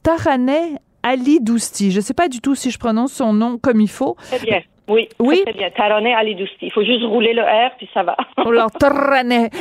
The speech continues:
Speaker 1: Taraneh
Speaker 2: Taraneh.
Speaker 1: Ali Dousti, voilà. Merci de, de ce cours, euh, rapide de, d'Iranien, enfin de Persan, pardon, plutôt. Euh, donc, Nima, parlez-nous un peu de Taraneh Ali Dousti et pourquoi le geste, euh, que, que,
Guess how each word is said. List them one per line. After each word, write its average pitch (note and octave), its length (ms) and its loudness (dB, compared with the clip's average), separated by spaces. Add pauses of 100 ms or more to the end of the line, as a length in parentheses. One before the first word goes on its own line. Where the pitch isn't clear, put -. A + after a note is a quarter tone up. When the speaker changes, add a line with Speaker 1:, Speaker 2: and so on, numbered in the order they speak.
(160)
Speaker 1:
Taraneh C#4+ 460 2
Speaker 2:
Taraneh. C#4+ 120 2
Speaker 1:
Ali C4+ 260 0
Dousti, B3 560 2
voilà. C4 380 4
Merci D#4+ 460 2
de, A#3+ 300 2
de G#3+ 120 2
ce C4 180 -2
cours, C4+ 360 0
euh, G#3 200 6
rapide A3+ 480 0 (220)
de, G3 220 4
d'Iranien, G#3+ 640 2
enfin A#3 160 0
de A3 100 2
Persan, G#3+ 400 -2 (300)
pardon, A3 280 0 (280)
plutôt. - 300 -2 (220)
Euh, G#3+ 300 4 (180)
donc, D4+ 280 0
Nima, C4 240 4
parlez-nous C#4 500 2
un A3+ 100 2
peu B3+ 220 -2
de A3 100 2
Taraneh G3+ 500 0
Ali A#3 260 2
Dousti G#3 560 0 (260)
et A#3 120 4
pourquoi D#4 480 0
le A3 180 4
geste, A3 560 -2
euh, F#3+ 240 2
que, F#3+ 460 2
que, F#3 340 2